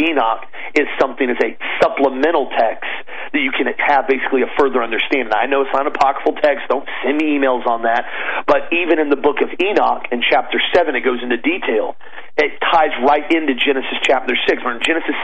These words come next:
six, it says, "There were giants in the earth in those days and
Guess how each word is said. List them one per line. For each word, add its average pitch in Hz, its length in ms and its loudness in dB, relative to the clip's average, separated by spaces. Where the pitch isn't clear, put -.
six, 190 220 2
it 117 120 -2
says, 131 160 2
"There 143 100 4
were 120 160 -2
giants 175 460 0
in 165 80 0
the 165 200 -2
earth 139 300 0
in 117 140 -4
those 131 320 2
days 127 260 2
and 127 100 -2